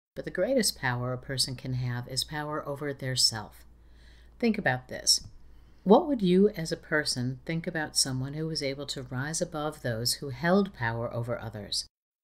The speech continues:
Are they not more powerful than those who keep others in line, either physically, socially, economically, or politically by force or fear?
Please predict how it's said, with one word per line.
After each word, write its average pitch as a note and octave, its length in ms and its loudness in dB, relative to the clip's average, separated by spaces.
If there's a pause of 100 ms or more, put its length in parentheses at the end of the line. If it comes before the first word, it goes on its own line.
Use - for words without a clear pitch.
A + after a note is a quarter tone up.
(240)
Are C#3 140 2
they C3 340 2
not C#3 540 -2
more C#3 300 -4
powerful F3+ 720 4 (120)
than C3+ 220 -2
those C#3 300 4
who C#3 100 -2
keep C3+ 300 -6
others C3+ 400 0
in C#3 240 0
line, A#2+ 600 0
either C3 280 -4
physically, F3 680 -4 (140)
socially, D3 680 -2
economically, C#3 760 -4
or D3+ 180 0
politically D3 640 -2
by C#3+ 180 -4
force C3 420 0
or C3+ 200 -4
fear? C3+ 480 -2